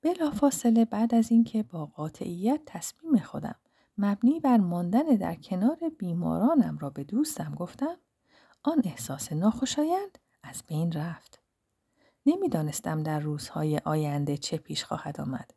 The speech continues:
اما من یک آرامش درونی به دست آوردم که قبل از آن هرگز تجربه نکرده بودم. به کلبه برگشتم و بر لبه تخته هایی که همشهریم رویشان دراز کشیده بود نشستم.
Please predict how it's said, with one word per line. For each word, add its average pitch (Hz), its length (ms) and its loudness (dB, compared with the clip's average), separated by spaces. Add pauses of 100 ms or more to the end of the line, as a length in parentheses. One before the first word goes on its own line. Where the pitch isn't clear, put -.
(640)
اما 381 240 2
من 262 220 10
یک 262 240 2
آرامش 151 560 -6
درونی 165 500 0
به 226 100 0
دست - 280 -10
آوردم - 500 -12 (520)
که - 140 -10
قبل 143 280 -6
از 143 200 -4
آن 214 200 6
هرگز 151 540 -2
تجربه 160 500 -6
نکرده 180 540 -2
بودم. - 280 -20 (880)
به 294 100 0
کلبه 254 380 6
برگشتم 160 640 -10 (580)
و 202 100 0
بر 202 180 2
لبه 285 560 4
تخته - 400 -8
هایی 262 400 2
که 226 220 -2
همشهریم 254 880 2
رویشان 277 540 0
دراز 143 340 -4
کشیده 185 420 -6
بود 240 320 -4
نشستم. - 520 -14